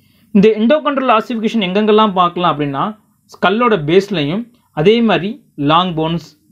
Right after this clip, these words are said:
ஃபீமர், எல்லா இடத்துலையும் பார்க்கலாம், கிளாவிக்கல்லையும் ஸ்கல்லையும் தவிர. இப்ப காண்ட்ரோமா அப்படின்னு எடுத்துக்கிட்டோம்னா, இது வந்து ஒரு சென்ட்ரல் டியூமர்னு சொல்றாங்க. இது ஒரு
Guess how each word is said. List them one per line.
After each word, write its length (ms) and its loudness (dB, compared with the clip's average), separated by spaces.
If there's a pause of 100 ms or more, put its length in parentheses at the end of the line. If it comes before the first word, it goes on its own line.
(140)
ஃபீமர், 500 4 (380)
எல்லா 260 4
இடத்துலையும் 420 -2
பார்க்கலாம், 300 -6 (540)
கிளாவிக்கல்லையும் 720 -2 (120)
ஸ்கல்லையும் 540 0 (120)
தவிர. 200 -4 (2000)
இப்ப 140 0 (120)
காண்ட்ரோமா 500 4 (100)
அப்படின்னு 300 -2
எடுத்துக்கிட்டோம்னா, 640 0 (180)
இது 120 4 (120)
வந்து 240 4 (220)
ஒரு 100 4 (100)
சென்ட்ரல் 420 2
டியூமர்னு 360 2
சொல்றாங்க. 360 0 (600)
இது 160 6
ஒரு 80 2